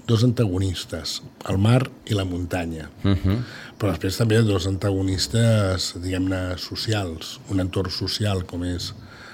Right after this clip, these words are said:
Speaker 1: eh, Mallorca, i en el cas de la meva protagonista,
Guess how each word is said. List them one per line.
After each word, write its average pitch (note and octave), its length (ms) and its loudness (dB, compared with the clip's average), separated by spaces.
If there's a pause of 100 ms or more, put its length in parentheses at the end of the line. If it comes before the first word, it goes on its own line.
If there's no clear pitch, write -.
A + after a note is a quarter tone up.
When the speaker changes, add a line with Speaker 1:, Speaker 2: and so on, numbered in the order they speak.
(140)
Speaker 1:
eh, F2+ 280 -4
Mallorca, G2+ 500 0
i E2+ 80 -6
en E2 120 -8
el D#2+ 160 -10
cas F2+ 420 -8
de E2 160 -10
la D#2+ 100 -10
meva F2+ 220 -2
protagonista, A2 880 4